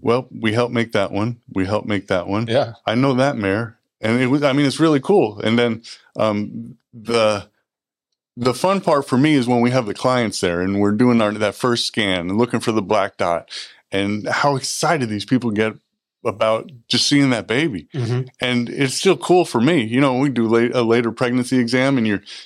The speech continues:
Speaker 1: you're scanning the fetus, and there's the heartbeat, and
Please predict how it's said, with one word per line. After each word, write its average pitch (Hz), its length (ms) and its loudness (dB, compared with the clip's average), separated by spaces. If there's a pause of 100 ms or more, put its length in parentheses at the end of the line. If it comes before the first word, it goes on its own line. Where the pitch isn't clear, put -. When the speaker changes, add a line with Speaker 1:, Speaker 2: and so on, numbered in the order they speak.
(120)
Speaker 1:
you're 113 100 0
scanning 123 460 2
the 110 80 0
fetus, 131 400 2
and 101 320 0
there's 101 180 0
the 110 100 0
heartbeat, 120 540 0
and 95 220 -2